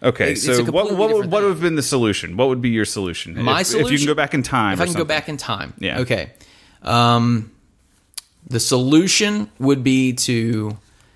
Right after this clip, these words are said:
Speaker 2: make sure that every single fucking person,
Speaker 1: Mm-hmm.
Speaker 2: like, passes on the information to their kids from a cultural standpoint.
Speaker 1: That's impossible to do.
Speaker 2: Why?
Speaker 1: Every single person.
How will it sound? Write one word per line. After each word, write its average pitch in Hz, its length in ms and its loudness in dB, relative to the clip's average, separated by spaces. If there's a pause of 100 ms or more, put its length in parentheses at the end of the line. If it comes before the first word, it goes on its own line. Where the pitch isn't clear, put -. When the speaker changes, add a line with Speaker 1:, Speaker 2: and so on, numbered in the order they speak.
(540)
Speaker 2:
make 123 300 2
sure 113 500 0 (240)
that - 220 -6
every 120 320 0
single 123 340 2
fucking 127 580 -2
person, 120 540 -2 (140)
Speaker 1:
Mm-hmm. 87 340 -4 (1600)
Speaker 2:
like, 107 380 -12 (1160)
passes 123 420 0
on 120 260 4
the 110 100 2
information 110 460 0
to 107 80 -10
their - 100 -10
kids - 480 -6 (200)
from 107 160 -6
a - 60 -8
cultural 107 460 -6
standpoint. 139 540 -6
Speaker 1:
That's 120 160 -2
impossible 117 580 0
to 82 100 -8
do. 80 360 -4 (280)
Speaker 2:
Why? 123 160 0
Speaker 1:
Every 147 180 2
single 131 380 -2
person. 117 680 -6